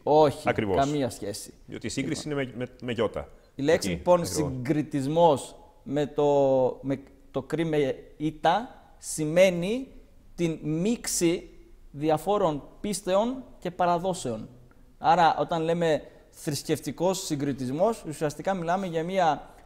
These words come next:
Speaker 1: θρησκευτική μίξη διαφόρων πίστεων και παραδόσεων.
Speaker 2: Μάλιστα.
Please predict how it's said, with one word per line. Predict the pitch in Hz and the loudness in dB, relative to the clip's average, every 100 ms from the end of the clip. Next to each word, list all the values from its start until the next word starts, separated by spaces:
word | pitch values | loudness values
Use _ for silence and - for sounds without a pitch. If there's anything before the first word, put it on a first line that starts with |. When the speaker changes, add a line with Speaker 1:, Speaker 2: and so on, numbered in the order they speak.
| - - | -20 -8
Speaker 1:
θρησκευτική | 180 - 180 170 151 208 196 - | -6 -2 -4 -4 -6 -6 -6 -6
μίξη | 156 180 - 240 254 254 - - | -6 -6 -4 -4 -4 -8 -18 -10
διαφόρων | 156 170 160 208 185 160 - | 0 0 2 0 0 -2 -8
πίστεων | - 208 - 233 233 220 | -4 -4 2 2 2 -2
και | - | -4
παραδόσεων. | 175 180 175 185 175 131 107 90 | 2 4 4 4 2 -2 -2 -6
Speaker 2:
Μάλιστα. | 82 78 - | -8 -10 -12